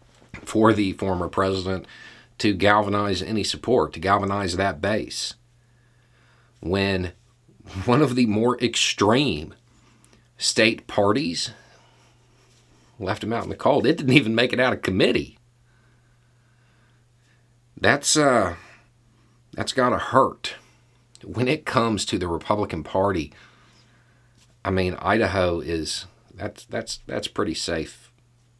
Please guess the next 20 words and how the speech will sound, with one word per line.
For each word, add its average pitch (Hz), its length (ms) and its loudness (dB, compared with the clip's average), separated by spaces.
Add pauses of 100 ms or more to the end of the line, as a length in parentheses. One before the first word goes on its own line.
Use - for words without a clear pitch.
(640)
That's 127 200 -2
a - 60 -6
pretty 101 220 0
safe 80 300 -6
area. 80 440 -8 (1900)
For 101 600 0 (480)
a 92 340 -2 (240)
state 117 320 0
platform - 680 -8 (260)
that 87 160 -2
was 85 180 -6
willing 95 480 0
to - 160 -10
be 85 140 -6
seen 82 540 -6 (380)
as 85 140 -6
incredibly 104 560 -2
extreme, 80 600 -6 (1500)
to 107 140 -2
not 95 380 2